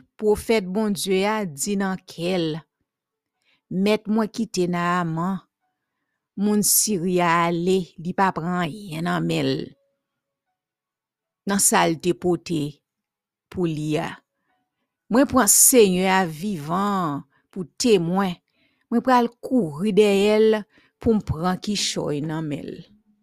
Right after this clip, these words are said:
Oh, Senyè. Se konsa li pati de Naaman. Lè Naaman wè l ap kouri vin jwenn li, li prese desann sot sou cha li a,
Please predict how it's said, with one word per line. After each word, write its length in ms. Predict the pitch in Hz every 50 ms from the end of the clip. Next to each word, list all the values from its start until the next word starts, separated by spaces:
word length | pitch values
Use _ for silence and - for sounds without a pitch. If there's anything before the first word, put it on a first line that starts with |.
| _ _ _ _ _ _ _ _ _ _ - - - 381 330 - _ _ _ - - - - _ _ _ _ _ _ _ _ _ _ _ _ _ _ _ _ _ _ _ _ _ _ _ _ _ _ _ _ _ _ _ _ _ -
Oh, 100 | 214 202 -
Senyè. 440 | - - 190 185 175 180 - 208 202 196 - - - -
Se 360 | - - - - - 285 285 277
konsa 420 | - 330 311 294 - - 311 302 302
li 180 | 277 262 285 -
pati 480 | - 285 277 277 269 - - 285 294 220
de 160 | 277 269 269 269
Naaman. 640 | 262 269 269 269 269 269 262 262 277 285 294 302 302 285 _ _ _ _ _ _ _ _ _ _ _ _ _ _ _ _ _ _ _ _
Lè 160 | - 220 233 254 262
Naaman 640 | 262 277 269 269 269 262 247 240 254 254 240 233 214 196 180 180
wè 160 | 214 262 262
l 100 | 247 254 240
ap 100 | 240 - - _ -
kouri 460 | - - 269 254 208 170 180 247 247 202
vin 240 | 254 262 247 240
jwenn 320 | 185 202 240 240 233 233 233 233
li, 160 | 240 262 262 269 262 254 254 _ _ _ _ _ _ _ _ _ _ _ _ _ _ _ _ _ _ _ -
li 140 | 196 254 262 254
prese 560 | - 220 226 254 262 233 - - - 240 220
desann 500 | 220 233 220 - - 240 220 214 208 208 202
sot 260 | - - 226 202 175
sou 220 | - - - 226 196
cha 300 | - - - 214 196 196 196 185 190 190 185 190 190 _ _ _ _ _ -
li 240 | 180 180 208 208 202 196
a, 140 | 202 208